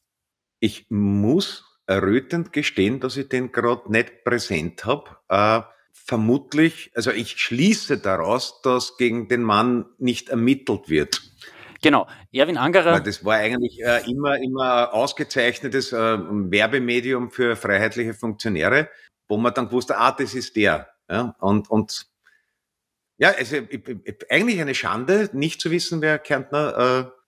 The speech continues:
Speaker 1: äh, F-P-Ö-Chef ist. Ich kann dem Mann, ich gehe davon aus, es ist ein Mann,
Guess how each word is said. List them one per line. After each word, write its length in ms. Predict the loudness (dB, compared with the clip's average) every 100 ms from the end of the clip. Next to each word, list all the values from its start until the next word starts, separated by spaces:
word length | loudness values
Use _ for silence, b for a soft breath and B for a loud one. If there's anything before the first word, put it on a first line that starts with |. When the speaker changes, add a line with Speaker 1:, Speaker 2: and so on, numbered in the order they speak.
| -4
Speaker 1:
äh, 60 | -4
F-P-Ö-Chef 1080 | 2 2 2 0 -18 -18 -4 0 0 0 -4
ist. 600 | -2 0 -4 -8 -14 _
Ich 200 | -12 -12 _ _ -8
kann 420 | -2 0 0 -4 -8 _ -4
dem 100 | 2
Mann, 220 | 2 2
ich 140 | -2
gehe 100 | -2
davon 300 | -2 -2 0
aus, 160 | 0 0
es 100 | -4
ist 160 | -4 -2
ein 100 | 0
Mann, 260 | -2 -2